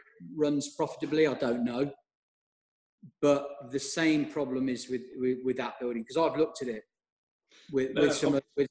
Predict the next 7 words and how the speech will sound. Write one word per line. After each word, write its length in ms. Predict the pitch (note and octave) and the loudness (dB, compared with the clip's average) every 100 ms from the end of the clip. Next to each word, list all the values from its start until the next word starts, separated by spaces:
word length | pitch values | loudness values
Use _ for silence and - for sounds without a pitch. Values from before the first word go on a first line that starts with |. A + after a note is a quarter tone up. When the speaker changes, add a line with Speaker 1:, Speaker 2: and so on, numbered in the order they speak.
| - | 0
Speaker 1:
some 160 | C#3+ C3+ | 0 4
big, 160 | C#3 - - D3 | 4 2 -6 -2
with 220 | C3+ - | -2 -2
some, 260 | - B2+ A#2+ - | -4 -4 -4 -6
with 160 | C3+ | -6
hedge 240 | B2+ C#3 C3 | -2 -4 -4
funds. 440 | - A2+ G#2+ - | -6 -6 -6 -10